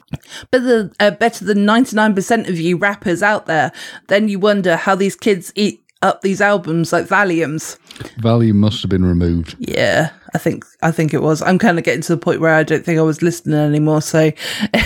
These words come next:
Speaker 1: think it was getting on my nerves. Um, it's funny 'cause at this rate I'm going, uh, it's funny 'cause at this rate I'm going, when I'm thirty, I'll be the only person in the nursing room flirting,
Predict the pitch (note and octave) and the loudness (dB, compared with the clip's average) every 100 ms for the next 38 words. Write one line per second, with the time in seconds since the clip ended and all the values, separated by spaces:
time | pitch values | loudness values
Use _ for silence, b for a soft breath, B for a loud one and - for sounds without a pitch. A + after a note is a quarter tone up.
0 | D4+ - A#3+ A3+ G#3 - - E3 D#3+ E3+ | -2 0 0 2 0 0 -2 0 2 2
1 | E3 D#3 B B B G#3+ - F#3 F#3 F#3+ | 2 0 B B B -6 0 2 2 0
2 | F#3 B B B _ _ _ _ G3+ G3+ | -2 B B B _ _ _ _ -4 -4
3 | - C#4 C4 G3 F3+ _ _ _ _ - | 0 2 4 2 -2 _ _ _ _ -6
4 | G#3+ G3 - A3 A3 A3+ - G3+ G3+ F#3 | -2 -2 -2 -2 0 -2 0 0 0 -2
5 | _ _ F3+ F#3+ F#3 F#3+ F3+ E3+ E3+ - | _ _ 0 0 2 2 4 2 0 -4
6 | _ - - _ - - F3+ E3+ E3+ E3 | _ -20 -20 _ -12 0 2 4 4 4
7 | E3 - _ - - A3+ A3+ A#3+ A#3+ A#3+ | 0 -4 _ -10 -4 0 2 4 2 2
8 | b b b - G#3 B3 B3+ A#3+ - F#3+ | b b b -6 0 0 2 0 0 0
9 | - F3+ E3+ E3+ E3 D#3 D#3 B B B | 2 0 2 2 2 2 0 B B B
10 | F3+ F3+ F#3+ F#3 - G3 F#3 - D3+ C3+ | 0 2 2 2 2 2 2 0 0 -2
11 | B B - E3+ F3+ F3 G3 G3+ - F#3 | B B -2 0 2 2 2 0 2 0
12 | F3+ F3 F3 F3+ F3 E3+ E3 - F3+ G3 | 0 0 2 4 4 2 0 0 2 2
13 | G3 D#3+ D#3+ E3+ E3 - F3 G#3+ - C#3 | 2 2 4 2 0 0 2 2 0 -2
14 | D3+ | -4